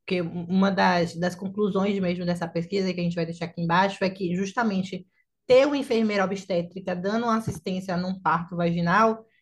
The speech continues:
é, traz às mulheres um parto mais fisiológico e mais respeitoso. Então, assim, é realmente aquilo que a gente falou no início, né?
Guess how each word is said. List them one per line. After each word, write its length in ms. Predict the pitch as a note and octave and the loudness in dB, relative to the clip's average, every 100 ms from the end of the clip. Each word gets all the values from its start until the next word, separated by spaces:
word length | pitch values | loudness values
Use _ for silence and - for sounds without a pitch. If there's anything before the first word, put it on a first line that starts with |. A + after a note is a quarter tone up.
| _ | _
é, 180 | E3 F3+ | -4 -2
traz 420 | F3+ A#3 G#3+ A#3+ | 0 2 2 2
às 160 | A#3+ A#3 | -2 -4
mulheres 380 | A#3 G3+ F#3 G3 | -4 -2 -2 -4
um 120 | G3 | -2
parto 280 | F#3 G#3+ F#3+ | -2 -2 -4
mais 200 | F3 F#3 | -6 -6
fisiológico 880 | F#3 G#3 G3 F#3 F#3 F#3+ - - - | -4 -2 2 2 2 0 -6 -12 -6
e 60 | |
mais 240 | A3+ G3 G3 | -2 -2 -2
respeitoso. 760 | G#3 G3 - C4+ - F3+ E3+ - _ _ _ F#3 | -4 -4 -4 -4 -2 -2 -4 -8 _ _ _ -2
Então, 200 | F#3+ A3 | 2 2
assim, 480 | A3+ A3 F#3+ E3+ - _ - | 2 0 0 -2 -6 _ 0
é 80 | |
realmente 540 | G#3 A3+ A3 G#3+ - B3 | 2 4 2 0 -2 -2
aquilo 360 | A#3 A3+ G#3+ | -2 -2 -2
que 100 | A3 A#3 | -2 -2
a 40 | |
gente 200 | A3+ A3 | -2 -2
falou 220 | A3 G#3+ | 0 0
no 80 | A#3 | 0
início, 400 | D4 B3 A3 A3 | -4 -6 -6 -6
né? 160 | G3 | -8